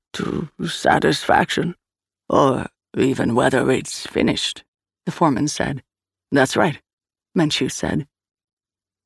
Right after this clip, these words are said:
He waited for the foreman to speak, and then realized the foreman was waiting for him.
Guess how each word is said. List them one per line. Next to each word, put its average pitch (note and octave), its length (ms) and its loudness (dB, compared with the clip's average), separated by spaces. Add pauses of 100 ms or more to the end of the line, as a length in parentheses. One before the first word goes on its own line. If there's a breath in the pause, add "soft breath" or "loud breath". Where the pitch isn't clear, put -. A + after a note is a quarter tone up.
He - 60 2
waited A#3+ 260 2
for F#3+ 100 2
the E3+ 80 -2
foreman E3 440 2
to - 120 -6
speak, - 520 -2 (200)
and D#3+ 220 2
then D#3 200 2
realized C#3+ 380 2
the C3 60 -2
foreman D3 340 2
was C3+ 160 -2
waiting C#3+ 240 0
for C3+ 140 -4
him. D#3+ 280 -2